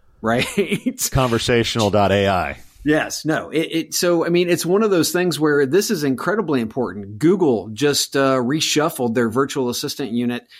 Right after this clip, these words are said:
Speaker 1: and they're focusing more on the Bard A I side of the house. As we're talking about the Beameries, as we're talking about all of the companies out there, this is gonna be a Me Too effect. Everybody's gonna do it. I think what you're talking about with regard to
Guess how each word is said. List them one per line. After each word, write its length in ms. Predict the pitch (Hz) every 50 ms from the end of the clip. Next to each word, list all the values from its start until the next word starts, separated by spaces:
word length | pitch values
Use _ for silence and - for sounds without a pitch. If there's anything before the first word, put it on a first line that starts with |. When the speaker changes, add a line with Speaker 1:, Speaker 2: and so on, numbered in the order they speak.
| - - -
Speaker 1:
and 80 | 113
they're 100 | 131 127
focusing 560 | 117 - 135 135 131 - 135 - 143 135 131 123
more 360 | 120 120 120 120 123 120 -
on 380 | 110 113 113 113 113 117 110 104
the 80 | 117
Bard 580 | 98 90 - 117 120 113 117 120 117 120 113 - _ _ _ _ _ _ _ _ _
A 180 | 120 120 117 117
I 220 | 113 104 104 104
side 320 | 104 - 120 113 110 104 107
of 40 |
the 60 | 98 101
house. 500 | 98 107 104 101 98 104 - - - - - - - - - -
As 160 | 117 113 120
we're 80 | 127
talking 420 | 123 - 147 151 151 - - 143 139
about 360 | 135 120 139 135 135 127 -
the 80 | 135 120
Beameries, 680 | 117 117 160 170 175 175 160 151 139 135 131 117 113
as 160 | 117 113 101
we're 160 | 104 120 117 117
talking 380 | - 139 147 151 - - 139
about 300 | 127 120 127 131 131 - - _ -
all 360 | 147 147 160 175 175 170 160
of 80 | 143
the 80 | 135 135
companies 420 | - 139 131 110 123 127 123 113
out 240 | 127 123 120 120 -
there, 300 | - 123 123 123 127 - 127
this 220 | 135 180 - -
is 100 | 269 240
gonna 240 | 208 214 196 185 160
be 200 | 147 156 151 147
a 100 | 135 123
Me 320 | 120 123 135 139 139 139
Too 400 | 135 - - - 123 120 117 113
effect. 540 | 104 - - - 87 76 - - _ - - _ _ _ _
Everybody's 560 | 135 160 156 170 160 143 156 143 147 139 120
gonna 240 | 120 135 131 127 123
do 220 | 117 127 123 123 120
it. 260 | 120 120 - - _ - -
I 80 | 143
think 200 | 117 170 170 -
what 120 | 175 - 143
you're 160 | 131 143 135
talking 420 | - 151 139 135 135 - 143 135
about 260 | 123 117 123 123 117
with 160 | 127 123 - -
regard 380 | 123 113 123 120 117 120 117
to 360 | - - 135 123 120 120 117